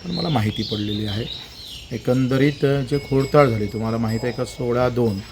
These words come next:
या तारखेला, अ, तेरा, तेरा पाच या तारखेला, अ, स-, अ, ऑब्लिक एक असं लिहून त्याच्याबरोबर ॲडजस्टमेंट केली आणि त्या दिवशीच या विभागीय नियंत्रकांनी, अ,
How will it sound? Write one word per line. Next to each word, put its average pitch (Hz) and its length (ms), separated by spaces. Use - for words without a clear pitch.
या 127 120
तारखेला, 135 720
अ, 123 320
तेरा, 120 360
तेरा 117 200
पाच 113 280
या 113 100
तारखेला, 113 420
अ, 113 500
स-, - 300
अ, 113 320
ऑब्लिक 131 480
एक 123 160
असं 110 460
लिहून 110 220
त्याच्याबरोबर 113 480
ॲडजस्टमेंट 110 600
केली 117 180
आणि 120 140
त्या 123 220
दिवशीच 123 420
या 123 220
विभागीय 131 380
नियंत्रकांनी, 110 640
अ, 120 80